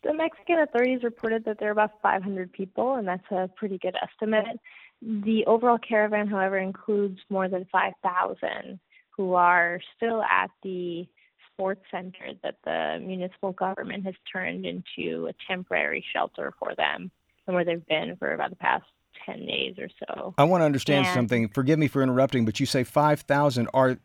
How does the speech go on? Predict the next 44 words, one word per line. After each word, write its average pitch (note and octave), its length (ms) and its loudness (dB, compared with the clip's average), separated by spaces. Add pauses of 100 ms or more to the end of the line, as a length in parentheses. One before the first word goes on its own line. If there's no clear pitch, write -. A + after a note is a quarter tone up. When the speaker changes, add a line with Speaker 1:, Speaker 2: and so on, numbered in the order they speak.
(200)
Speaker 2:
you C#3+ 160 0
saying D#3 300 4
five F3 340 4
thousand D#3+ 440 4
are A#2+ 120 2
at D3+ 220 0
the C3+ 80 0
sports - 440 0
center, F3 220 0
or C#3+ 60 4
is A#2 60 2
that C#3 180 4
the A#2 60 -2
total C#3+ 340 2
number A#2 400 4
in G#2+ 560 0
the A2+ 120 -2
caravan? G#2 540 2
Because G2+ 300 -2
that's, D3+ 240 4
that's C#3+ 260 0
a C3+ 40 2
number B2 280 2
that A2+ 100 2
I've A2 120 4
heard A#2+ 160 0
associated G#2+ 580 0
with F#2+ 120 -6
a F#2+ 40 -8
total F#3+ 320 0
figure. - 400 -8 (1400)
Speaker 1:
More A#3+ 240 4
than B3 200 -2
five G#3+ 400 2
thousand F#3+ 560 0
are F#3 200 2
at F3+ 140 -2
the F#3 80 -14 (100)
sports F#3+ 260 -8 (140)
center, - 460 -10 (180)
and F#3 160 -4
they F3 220 2
are - 220 2
the - 160 -6